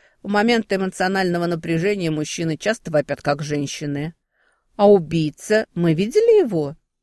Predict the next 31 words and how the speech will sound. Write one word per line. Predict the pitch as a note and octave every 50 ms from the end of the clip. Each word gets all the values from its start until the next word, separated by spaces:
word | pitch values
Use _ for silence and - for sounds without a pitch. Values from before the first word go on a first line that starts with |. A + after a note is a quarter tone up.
| _ _ _
"Конечно, | - E3+ D3+ C#3 C3+ B2+ B2+ - - D#3+
видели, | D#3+ D#3 E3 D#3+ D3+ D#3+ E3+ E3 - -
даже | - D3 D3+ D3 D#3 D3
говорили | D3+ D3+ E3+ G#3 B3 C#4+ A3 C#3+ C3
с | - -
ним. | - C#3 C3+ B2+ D3 - _ _ _ _ _ _ _ _ _ -
Помнишь, | - C#4 F4+ A4 G#4 E4 E3 D#3 - - -
как | - E3 D3 - -
внезапно | - D#3+ D#3+ D#3 D#3 G3+ C4+ - - G3 C#3+
появился | - - D3+ D3 C#3+ C#3+ E3+ G3 G3+ - -
полисмен? | G3+ - A3 A3 A#3 A#3 - - F#3+ D3 C3 - - - _ _ _ _ _ _ _ _ _
Всё | - - - F#3+ F3+
дело | E3+ G3 F#3+ F3 E3+
в | -
том, | _ G#3+ A3+ A#3+ A#3 -
что | - - - F3+
он | F3+ E3+ C#3+
вышел | C3+ C3+ - - C#3+ C3+
из | C#3+ C#3+ D3+
ворот, | D3+ E3 F3 G3+ B3 B3 - - - _
как | _ - C3+ B2 -
только | - D3 C3 - D3+
туман | - - C#3+ D3+ D#3 D3 C#3 C3+
на | C3+
дороге | C3 C#3+ D3 D3 D3 C3 A#2+ C3
рассеялся. | C3+ C#3 D#3+ - - - F3 D#3 C#3 B2+ B2 - - - - A#2+ B2 - _ _ _ _ _ _
Мы | - D#3 D#3 D3+ -
даже | E3 D#3+ D#3+ D#3 D#3+
подпрыгнули | - E3+ - - - D#4+ D4 A3 D3+ C#3+ C3+ C#3
от | C3+ D3 -
неожиданности. | F3 F3+ G3 G#3+ A#3 B3 G#3+ D#3+ D3+ C3+ B2+ C3 B2 - _ _ - - C3+ -